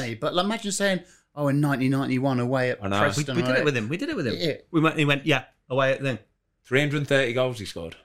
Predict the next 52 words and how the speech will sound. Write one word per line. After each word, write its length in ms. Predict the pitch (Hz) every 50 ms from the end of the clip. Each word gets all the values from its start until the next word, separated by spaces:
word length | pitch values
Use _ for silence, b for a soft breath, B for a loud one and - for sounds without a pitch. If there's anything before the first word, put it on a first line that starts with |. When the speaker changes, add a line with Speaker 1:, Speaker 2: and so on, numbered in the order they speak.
| _ _ _ _ _ _ _ _
Speaker 2:
What 160 | - 110 92 95
a 40 | 107
guy. 220 | 107 110 101 92
Speaker 1:
Can 300 | - - - - - 214
you 120 | 247 277 285
remember 320 | 277 240 254 233 208 226
all 100 | 226 226
your 140 | 220 214 208
saves? 500 | - - 277 220 135 113 110 - - _ _ _ _ _ _ _ _ _ _ _ _ _ _ _ _ _ _ _ _ _ _ _ _
Speaker 2:
No, 320 | - 120 123 120 107 95 92 B B B B B B B B
I 120 | 175 196
can't, 420 | 190 - 208 202 185 156 147 139 151
honestly. 420 | 180 185 165 131 151 156 175 185 B B B B
I, 160 | 156 170 180 190
I 160 | 196 180 180
used 320 | 180 190 240 262 - -
to, 120 | - - 131
I 120 | 180 208
think 180 | 208 254 208 196
as 120 | 185 165
I'm 80 | 165 156
getting 160 | 165 151 165
older, 200 | 165 165 151 120
I'm, 200 | 113 113 127 139
I'm 160 | 135 123 127
getting 260 | 120 127 117 127 127 117
worse 380 | 120 143 147 135 127 120 -
at 80 | 117 107
remembering. 460 | 107 104 113 110 104 98 95 92 92
I, 160 | 98 113 110 - -
I'm 140 | 131 120 117
for 160 | - - 131
sure 280 | 123 - 131 110 98 95
of 120 | 85 87
it, 100 | 90 82
right? 180 | 90 98 110 113
'Cause 160 | - 123 107
I 140 | 139 143 165
used 220 | 165 156 147 127 -
to 60 | 131
remember 420 | 127 123 123 120 104 98 95 92 B B B
literally 380 | B 156 151 - 131 123 127 -
every 320 | - 170 160 117 107 113 120
game 340 | 117 117 104 95 98 92 92
I'd 140 | 98 98
be 80 | 95 107
able 140 | 104 98 -
to 80 | -
remember. 400 | 104 98 98 95 92 87 85 85 - -
Speaker 1:
Yeah. 160 | 131 127 117 110
Speaker 2:
And 220 | 110 113 123 131
now, 220 | 151 165 156 135